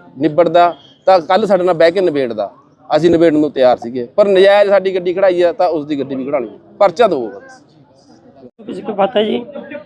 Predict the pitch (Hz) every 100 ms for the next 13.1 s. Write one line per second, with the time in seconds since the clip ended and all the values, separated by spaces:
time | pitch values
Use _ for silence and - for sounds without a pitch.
0 | 247 247 - 262 233 226 220 233 254 302
1 | 330 240 247 262 254 269 254 208 226 233
2 | 220 214 214 220 240 254 254 _ _ _
3 | _ _ _ - 233 262 285 277 269 269
4 | - 233 226 247 - 226 240 240 240 233
5 | 240 240 240 - _ 214 233 226 226 226
6 | 240 240 233 220 - 233 220 226 226 226
7 | 247 233 202 226 220 226 - 226 247 233
8 | - 220 208 220 208 208 247 - _ _
9 | _ - _ _ _ - - 233 262 294
10 | 262 269 262 254 269 254 262 240 233 262
11 | 269 262 - - 240 247 247 262 247 -
12 | 247 247 269 269 262 247 202 233 214 254
13 | 269